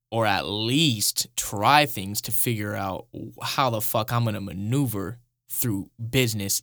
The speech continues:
efficiently. 'Cause I knew that I wanted to do it. I knew that I wanted to run the business, but I had to figure out how to do it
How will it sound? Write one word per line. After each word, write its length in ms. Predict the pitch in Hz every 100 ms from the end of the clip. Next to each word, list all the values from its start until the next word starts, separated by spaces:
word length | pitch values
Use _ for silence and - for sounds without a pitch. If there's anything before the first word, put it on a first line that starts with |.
| 110
efficiently. 760 | 104 - 156 - - - - _ _ _ _ _
'Cause 440 | - 131 117 110 - _ _ -
I 160 | 120 113
knew 420 | 117 123 202 208
that 140 | 131
I 100 | 110
wanted 300 | 113 110 98
to 80 | -
do 280 | 101 131 160
it. 60 | -
I 120 | 113
knew 240 | 113 160 202
that 120 | 156
I 100 | 123
wanted 260 | 123 117 110
to 120 | 110
run 400 | 101 110 131 120
the 100 | 101
business, 560 | 120 180 131 107 104
but 340 | 110 107 95 - _ _ _ _ _ _ -
I 200 | 123 147
had 240 | 139 123 107
to 60 |
figure 420 | - 123 113 110
out 380 | 104 101 98 - _ _ _ _ _ -
how 280 | - 127 117
to 140 | 123
do 320 | 107 123 117
it 260 | 107 98